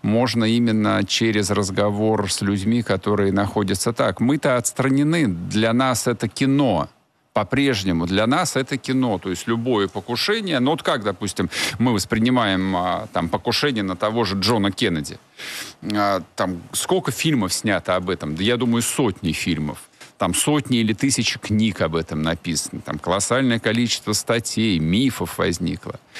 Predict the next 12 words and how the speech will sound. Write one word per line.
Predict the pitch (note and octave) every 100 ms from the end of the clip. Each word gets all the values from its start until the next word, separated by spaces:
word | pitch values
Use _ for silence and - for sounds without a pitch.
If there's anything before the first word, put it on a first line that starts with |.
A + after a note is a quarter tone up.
| - - - -
А | G#2+
ведь | A#2 A2+ B2+
это | G#2+ G#2
произошло | A2+ A2+ G#2 A#2 A2 A2+
на | F#2+ G2
самом | - G#2 F2+ F#2+ A2
деле. | A2+ E2 C2+ - - _ _ _ _ _ _ _ _ _ -
И | - A#2 A2+ A2+ A2 A2 G#2+ G#2 - -
объяснения, | A2 A2+ B2 - D3+ G3+ E3+ B2+
которые | A#2 A2+ A#2+ A2
давались | G2+ A#2 A2+ G#2+ F#2+ -
тогда, | A#2 A2 A#2 D3+ F3+ A#3+